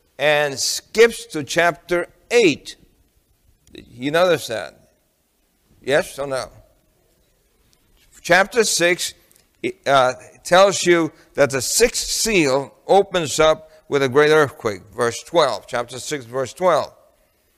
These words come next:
Then chapter eight tells you when the seventh seal was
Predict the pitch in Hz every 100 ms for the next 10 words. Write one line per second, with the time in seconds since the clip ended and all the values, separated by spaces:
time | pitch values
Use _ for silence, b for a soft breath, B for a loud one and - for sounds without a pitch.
0 | _ _ _ _ _ _ _ _ - 143
1 | 226 233 - 190 180 180 180 170 - 226
2 | 240 165 - _ - 156 156 151 - 151
3 | 151 143 b b - 143 156 147 - -
4 | - 262 269 196 123 - 135 120 107 -
5 | _ _ _ - 131 131 117 -